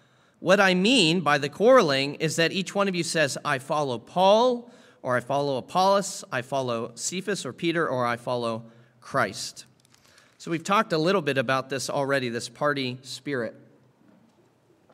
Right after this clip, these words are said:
And Paul calls it here a worldly way of thinking. Are you not being merely human?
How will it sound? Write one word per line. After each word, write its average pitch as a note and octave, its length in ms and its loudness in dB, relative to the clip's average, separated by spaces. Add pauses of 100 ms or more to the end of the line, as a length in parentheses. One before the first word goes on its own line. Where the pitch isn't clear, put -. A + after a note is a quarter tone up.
(480)
And C#3+ 160 -10
Paul A3+ 220 4
calls E3+ 240 0
it B2+ 120 -6
here F3 240 2
a C3+ 120 -4
worldly D#3+ 460 0
way C3+ 180 2
of B2+ 100 0
thinking. C3 600 -4 (880)
Are D#3 80 2
you F3+ 160 2
not F#3+ 380 4
being E3 300 2
merely F#3 440 4
human? F#3+ 560 2